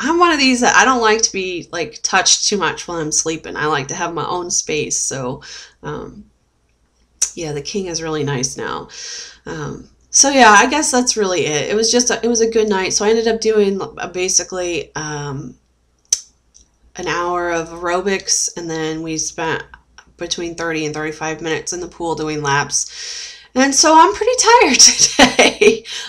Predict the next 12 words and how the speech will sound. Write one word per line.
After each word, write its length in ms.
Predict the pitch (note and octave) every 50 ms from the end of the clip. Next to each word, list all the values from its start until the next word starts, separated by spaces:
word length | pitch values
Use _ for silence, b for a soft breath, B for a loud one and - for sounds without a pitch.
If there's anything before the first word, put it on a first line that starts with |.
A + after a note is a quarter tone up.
| B B
Um, 200 | G#3+ G#3+ G3 F#3+ -
actually, 400 | G#3 A3+ A#3 A3+ - C#4+ D4 B3
I 100 | B3 B3+
took 220 | B3+ - C4+ -
a 40 | D4+
mental 320 | D4+ D#4+ E4 D#4 F4 D#4+
health 340 | - D4+ A#3+ A3+ A3 A3 -
day 220 | - F3 D#3+ E3 E3+
today 380 | - - D#3 D#3 D3+ C#3+ D#3
because, 480 | D3+ E3 G3 - F#3+ E3+ E3 - - - _
uh, 360 | E3+ E3+ D#3+ D#3 D#3 D3+ D3+ - B B B B B B B B B _
I'm, 360 | - F#3+ F#3+ G3 F3+ - -